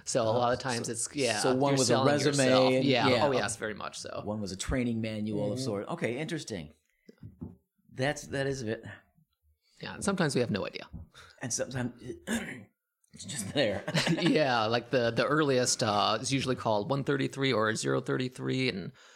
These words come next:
Speaker 1: uh, there's, like, a few, uh, was it Walpurgis? I forget the name, but it's, most people call it just one thirty-three. It's, like, mostly just,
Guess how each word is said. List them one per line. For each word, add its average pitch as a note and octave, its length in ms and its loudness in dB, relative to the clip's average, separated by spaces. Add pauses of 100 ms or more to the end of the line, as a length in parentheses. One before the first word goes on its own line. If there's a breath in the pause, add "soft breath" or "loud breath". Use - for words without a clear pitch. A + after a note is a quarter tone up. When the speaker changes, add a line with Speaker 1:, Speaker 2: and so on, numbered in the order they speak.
(300 loud breath)
Speaker 1:
uh, G2+ 180 2
there's, A2 240 -2
like, G2+ 200 -4
a A2+ 60 -10
few, A2 200 -6
uh, G2+ 120 -4 (420)
was - 120 -16
it - 60 -16 (100)
Walpurgis? G3+ 680 -10
I D3+ 60 -8
forget C#3 220 -4
the - 60 -2
name, - 240 -8
but C3 160 2
it's, A2+ 300 -2
most G3+ 220 4
people D3+ 140 2
call A#2+ 180 2
it G#2+ 60 -2
just - 140 -8
one G2+ 180 -4
thirty-three. G2+ 460 -6
It's, G2 120 -6
like, G2+ 180 -6
mostly A#2 580 -4
just, - 320 -10